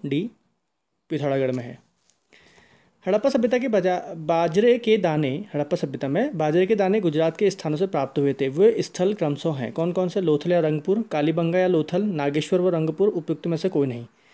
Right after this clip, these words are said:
सही आंसर हो जाएगा ए, लोथल व रंगपुर। भारत में जीएसटी पारित करने वाले राज्यों में उत्तराखंड का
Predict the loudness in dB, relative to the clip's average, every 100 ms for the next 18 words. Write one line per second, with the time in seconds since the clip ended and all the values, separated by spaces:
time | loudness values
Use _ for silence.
0 | -20 -20 _ _ -2 2 2 2 0 2
1 | 2 2 -2 -2 0 0 -4 _ -8 -2
2 | -2 0 0 2 0 -2 -2 -2 -4 -10
3 | -12 _ _ _ _ _ _ _ _ _
4 | _ _ _ _ -8 -2 0 2 2 2
5 | 4 2 2 -2 0 0 0 0 0 0
6 | 0 0 -2 0 -2 -2 -2 -2 0 0